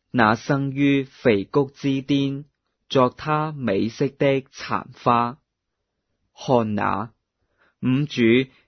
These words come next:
興起一位強有力者，有如大冰雹的暴雨，又如摧毀性的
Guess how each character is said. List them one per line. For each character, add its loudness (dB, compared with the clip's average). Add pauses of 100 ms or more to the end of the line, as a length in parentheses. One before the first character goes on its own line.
興 2
起 2
一 2
位 2
強 0
有 0
力 -4 (120)
者， -2 (840)
有 4
如 0 (120)
大 -2
冰 -4
雹 2
的 -4 (100)
暴 0
雨， -2 (640)
又 2
如 0 (220)
摧 0
毀 2
性 -2
的 2